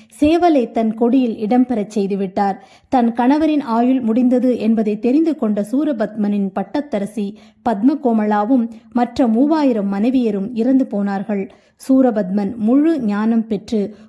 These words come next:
முருகனுக்கே காலமெல்லாம் சேவகம் செய்தான். பகைவனுக்கும் அருளிய அந்த வண்ணவடி வேலனுக்கு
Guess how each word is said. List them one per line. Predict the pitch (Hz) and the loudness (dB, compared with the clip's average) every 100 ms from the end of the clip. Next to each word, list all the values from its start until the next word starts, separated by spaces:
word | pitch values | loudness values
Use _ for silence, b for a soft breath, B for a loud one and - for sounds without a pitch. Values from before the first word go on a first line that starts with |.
| - | -2
முருகனுக்கே | 254 311 302 294 294 311 302 | 0 2 2 2 0 -4 -2
காலமெல்லாம் | 233 220 220 214 208 202 208 | -2 0 0 -2 -2 -4 -6
சேவகம் | - 233 233 226 226 | -2 -2 0 -2 -2
செய்தான். | 220 196 202 196 208 b b _ 214 | -2 -4 -4 -4 -8 b b _ -2
பகைவனுக்கும் | 208 247 240 247 247 311 330 | 0 2 2 0 -2 -6 -4
அருளிய | 233 233 240 233 226 | 0 2 2 0 0
அந்த | 220 220 214 | 0 0 0
வண்ணவடி | 208 277 339 240 214 | 0 0 2 0 -2
வேலனுக்கு | 202 220 233 220 220 233 208 | -2 -2 0 -2 -2 -4 -4